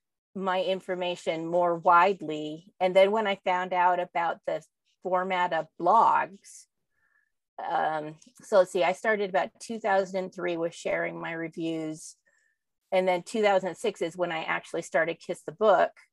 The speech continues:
And we used to do all of our reviews together, pre-K, 'cause we review board books and we reviewed novels up to t-, what we think would be for twelfth grade. But then about, um, five years ago,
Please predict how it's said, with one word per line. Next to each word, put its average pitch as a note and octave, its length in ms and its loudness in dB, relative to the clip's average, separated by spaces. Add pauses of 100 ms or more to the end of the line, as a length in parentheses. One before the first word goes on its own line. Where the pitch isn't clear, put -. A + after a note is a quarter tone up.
(960)
And F#3 240 2
we F#3+ 80 2
used A#3 340 -6
to G#3+ 80 -8
do G3+ 300 2
all G#3 340 4
of G3 140 0
our F3+ 120 2
reviews F3 500 -6
together, D#3 600 0
pre-K, F3+ 880 0 (360)
'cause F#3 160 -2
we F#3+ 220 0
review F3 360 -4
board F3+ 320 0
books - 300 -4
and F3 100 -4
we E3+ 140 -8
reviewed E3 420 -6
novels D#3+ 480 -2
up - 200 -6
to F3 100 -8
t-, - 140 -20
what F#3 200 -2
we E3+ 120 -6
think - 340 -8
would E3 180 -10
be E3+ 140 -8
for - 160 -10
twelfth D#3 340 -4
grade. F3+ 440 2 (560)
But G3 180 4
then G3 240 4
about, G3 580 4 (380)
um, F#3+ 720 -2 (120)
five D4 460 2
years E4 380 -12
ago, D4+ 640 0